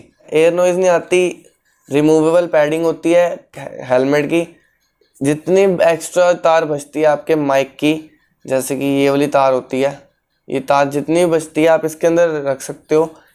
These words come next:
इसको यहाँ से लॉक कर दो and इधर से जो माइक है अटैच हो जाएगा। And उसके बाद यहाँ पे अपना माउंट लगा लो, मैं आपको लगा के दिखाता हूँ माउंट होता कैसे है,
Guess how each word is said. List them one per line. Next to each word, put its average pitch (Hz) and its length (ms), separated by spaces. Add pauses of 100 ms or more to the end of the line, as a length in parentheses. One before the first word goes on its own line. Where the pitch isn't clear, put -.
इसको 143 280
यहाँ 143 220
से 135 120
लॉक 147 340
कर 151 160
दो 160 180 (460)
and 156 300 (720)
इधर 165 280
से 175 160
जो 160 120
माइक 139 300
है 165 100
अटैच 127 240
हो 123 40
जाएगा। 117 240 (460)
And 156 160
उसके 175 240
बाद 170 300
यहाँ 160 160
पे 170 120
अपना 170 220
माउंट 139 340
लगा 147 240
लो, 156 340 (520)
मैं 131 160
आपको 135 180
लगा 139 240
के 147 80
दिखाता 131 220
हूँ 139 100
माउंट 135 240
होता 127 200
कैसे 123 280
है, 139 80